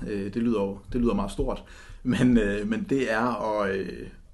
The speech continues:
i bund og grund at sætte retning for deres, øh, organisation. Øh, og det er jo sådan typisk igennem visionsprocesser, at, øh, at det sker, vi finder ud af, hvor er det, vi gerne vil være henne med vores organisation om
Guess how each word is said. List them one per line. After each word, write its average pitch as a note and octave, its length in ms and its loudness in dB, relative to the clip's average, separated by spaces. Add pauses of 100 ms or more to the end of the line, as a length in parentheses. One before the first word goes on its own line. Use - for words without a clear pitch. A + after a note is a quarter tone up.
(280)
i A#2 100 -2
bund C3 180 4
og A2 60 0
grund A#2 180 0
at A2+ 60 -8
sætte G#2+ 200 0
retning G2+ 380 0
for A2 100 -4
deres, G#2 280 -4
øh, G#2 200 -2
organisation. G#2 760 -6 (640)
Øh, G2+ 240 -4
og G#2 120 -4
det C#3+ 60 2
er C#3+ 40 4
jo A2+ 60 4
sådan G2+ 160 -2
typisk A#2+ 300 -2
igennem G2+ 380 0 (100)
visionsprocesser, A#2+ 840 0
at, - 240 -6
øh, G#2+ 160 -4
at - 140 -8
det C3+ 120 0
sker, B2+ 200 -2
vi G#2 80 -4
finder A2+ 220 2
ud A#2+ 60 6
af, A2 100 0
hvor A#2 160 2
er A2+ 40 2
det, A#2+ 100 2
vi G2+ 60 -2
gerne G2+ 180 2
vil A2 80 4
være G#2+ 160 0
henne A2+ 200 -2
med A#2 140 0
vores G#2+ 220 -10
organisation F#2+ 560 -4
om F#2 120 -6